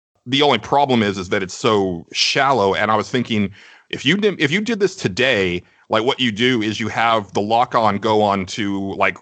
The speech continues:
the R three or L three button. Like, you just, like, you know, click that in to, like, lock on, and then you actually move the blocking to L one and R one, so it's a little bit more, more timing based, like, you're having to block on each side,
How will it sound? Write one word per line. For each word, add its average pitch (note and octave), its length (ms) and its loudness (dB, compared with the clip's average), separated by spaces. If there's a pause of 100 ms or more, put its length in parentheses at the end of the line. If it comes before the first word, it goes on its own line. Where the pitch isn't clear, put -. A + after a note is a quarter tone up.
the A2 140 0
R A2+ 240 0
three A2+ 240 -2
or G2+ 100 2
L G#2+ 160 2
three D#3 200 -4
button. D#3+ 420 -2 (240)
Like, A2+ 100 2
you A2 60 0
just, A2+ 160 0
like, G2+ 180 -2 (100)
you G#2 120 -4
know, F2+ 140 0
click - 320 -4
that A#2 180 2
in A2+ 220 2
to, A#2 100 -8
like, G2+ 240 0
lock A2+ 260 -2
on, A#2 300 0 (340)
and A2+ 160 2
then B2 240 2
you A#2+ 160 -2
actually A#2 460 -2
move A2+ 260 0
the A2 80 0
blocking A2+ 400 -2
to G#2 220 -8
L A2+ 180 2
one G#2+ 220 0
and A#2+ 280 -2
R C3+ 220 0
one, C#3+ 260 0
so G#2 220 0
it's F#2+ 140 -4
a - 20 -4
little G#2+ 220 0
bit G2 160 -2
more, G2 340 2 (220)
more B2 200 2
timing A#2 360 2
based, G#2+ 280 0
like, G2+ 120 0
you're G#2+ 80 0
having G#2 180 0
to G2 60 -2
block G2+ 340 -2
on G2 280 -2
each A2+ 180 -8
side, A2+ 480 0